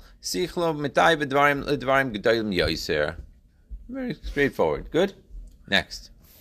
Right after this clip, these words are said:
Why? Ki hamidos im hiyos shehem ti'iviim. Mikol makom mi-,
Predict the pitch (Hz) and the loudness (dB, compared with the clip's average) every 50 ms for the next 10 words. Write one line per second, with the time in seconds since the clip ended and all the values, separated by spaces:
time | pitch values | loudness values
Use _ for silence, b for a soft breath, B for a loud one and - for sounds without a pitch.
0 | b b b b b b b b b b b b - - _ - 95 98 95 85 | b b b b b b b b b b b b -20 -20 _ 2 6 6 6 6
1 | - - _ _ _ _ _ _ _ _ _ _ _ - - 80 78 78 73 73 | 4 -8 _ _ _ _ _ _ _ _ _ _ _ -14 -12 -10 -10 -8 -8 -6
2 | 90 123 147 143 110 104 101 101 95 - - 82 165 165 160 160 156 135 - 95 | -4 -4 -2 0 0 0 0 0 -2 -6 -8 -8 -6 -4 -4 -4 -6 -6 -6 -6
3 | 95 92 92 92 95 98 92 - - 92 87 95 92 92 87 - - - - 95 | -6 -4 -4 -4 -4 -6 -6 -6 -6 -6 -6 -6 -6 -8 -8 -10 -10 -10 -8 -6
4 | 95 95 87 85 101 90 71 - 80 73 69 67 69 69 67 67 67 67 69 - | -6 -6 -6 -6 -8 -8 -8 -10 -10 -10 -10 -12 -12 -12 -12 -14 -14 -14 -16 -18
5 | - - - - - b b b b b b b - - - - - 73 73 73 | -20 -20 -20 -20 -20 b b b b b b b -16 -16 -12 -8 -6 -6 -4 -4
6 | 76 92 127 160 160 - - 113 101 104 104 101 101 - - 90 90 87 | -2 0 0 0 -2 -4 -6 -6 -4 -4 -6 -6 -8 -10 -10 -8 -8 -8